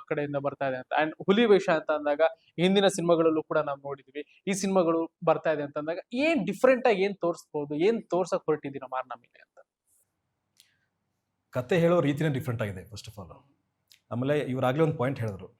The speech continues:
Speaker 2: ಅಂದ್ರೆ ಒಂದು ಸಿನಿಮಾದಲ್ಲಿ ಎಲ್ಲಾ ಕ್ಯಾರೆಕ್ಟರ್‌ಗೂ ಇಂಪಾರ್ಟೆನ್ಸ್ ಯಾವ ಕ್ಯಾರೆ-, ಯಾವ ಸಿನಿಮಾದಲ್ಲಿ ಕತೆ ಇರುತ್ತೋ ಅದು ನಂಗೆ ಇಷ್ಟ ಆಗತ್ತೆ ಅಂತ ಹೇಳಿದ್ರು.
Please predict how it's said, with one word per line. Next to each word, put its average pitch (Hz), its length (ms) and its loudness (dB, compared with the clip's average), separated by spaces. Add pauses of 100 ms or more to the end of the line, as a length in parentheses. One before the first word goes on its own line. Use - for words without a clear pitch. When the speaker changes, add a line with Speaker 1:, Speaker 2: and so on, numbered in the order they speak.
(260)
Speaker 2:
ಅಂದ್ರೆ 123 520 -6 (420)
ಒಂದು 120 180 -4
ಸಿನಿಮಾದಲ್ಲಿ 143 640 0
ಎಲ್ಲಾ 120 260 0
ಕ್ಯಾರೆಕ್ಟರ್‌ಗೂ 139 440 -2
ಇಂಪಾರ್ಟೆನ್ಸ್ 127 500 -2
ಯಾವ 123 140 0
ಕ್ಯಾರೆ-, 120 240 -6 (120)
ಯಾವ 117 120 -4
ಸಿನಿಮಾದಲ್ಲಿ 123 400 -2
ಕತೆ 123 220 -4
ಇರುತ್ತೋ 120 300 -4
ಅದು 135 180 -4
ನಂಗೆ 135 100 -2
ಇಷ್ಟ - 160 -4
ಆಗತ್ತೆ 113 260 -4
ಅಂತ 110 120 -12
ಹೇಳಿದ್ರು. 104 560 -14